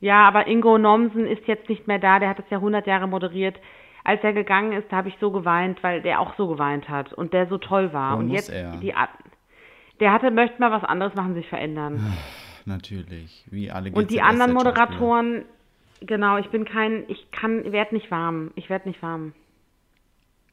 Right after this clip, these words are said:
Speaker 2: Ja, also ab jetzt
Speaker 1: Aber
Speaker 2: kein
Speaker 1: gut.
Speaker 2: Volle Kanne mehr für dich.
Speaker 1: N-, manchmal nur ganz kurz, um so die News des Tages kurz
Speaker 2: Okay,
Speaker 1: zu kriegen.
Speaker 2: okay.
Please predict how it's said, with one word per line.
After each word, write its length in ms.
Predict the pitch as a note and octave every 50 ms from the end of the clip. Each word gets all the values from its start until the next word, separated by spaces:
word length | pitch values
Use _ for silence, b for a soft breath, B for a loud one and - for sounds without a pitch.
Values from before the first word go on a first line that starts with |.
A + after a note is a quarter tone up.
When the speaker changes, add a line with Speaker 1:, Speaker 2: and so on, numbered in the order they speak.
| _ _ _
Speaker 2:
Ja, 160 | G#2+ G#2 G#2+ G#2+ A2 A2 G#2+ G#2 G2+ _ _ _ _ _ _ _ -
also 220 | - G#2+ G#2+ G#2 G2+
ab 180 | - G2+ -
jetzt 140 | A#2 A2+ -
Speaker 1:
Aber 120 | - F#3 F#3+
Speaker 2:
kein 80 | A2 A2
Speaker 1:
gut. 100 | - -
Speaker 2:
Volle 160 | G#2+ G#2+ G#2
Kanne 260 | G#2 G#2+ G#2 G#2 G2+
mehr 160 | F#2+ F2+ F#2
für 120 | F#2 G2+ G2
dich. 300 | - F#2 F#2 F#2 - _ _ b b b b b b b b b b b b b b b b b b b - -
Speaker 1:
N-, 380 | F#2+ G#2+ C#3 G#3 A3+ E3+ C#3+ G3+
manchmal 340 | A3 A#3 B3+ - - C#4
nur 120 | C4 B3+ B3
ganz 260 | A3+ A3+ A#3+ B3 -
kurz, 240 | - - C4 B3+ B3+
um 100 | B3 A3
so 60 | G#3
die 100 | G#3 A3
News 300 | G#3+ G#3+ A3 A#3+ B3 B3
des 160 | B3 A3 G#3 -
Tages 380 | - F#3 F#3 G3+ G#3 G3+ G3 - -
kurz 140 | G3 F#3 E3+
Speaker 2:
Okay, 100 | - G2+
Speaker 1:
zu 80 | G2 A2
kriegen. 480 | F#2 F#2+ - D#3+ D3+ C#3+ D3 D3 D3 D3 -
Speaker 2:
okay. 140 | - G#2+